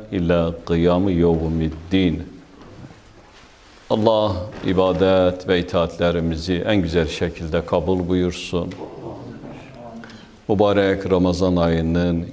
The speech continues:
ilk günündeyiz. Allah Azze ve Celle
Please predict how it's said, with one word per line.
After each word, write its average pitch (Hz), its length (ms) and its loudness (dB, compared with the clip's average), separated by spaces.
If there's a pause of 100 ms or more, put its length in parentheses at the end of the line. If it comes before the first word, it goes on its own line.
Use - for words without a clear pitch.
(100)
ilk 92 300 -6
günündeyiz. 85 1040 0 (420)
Allah 87 300 2
Azze 82 340 -2
ve 82 120 0
Celle 82 800 0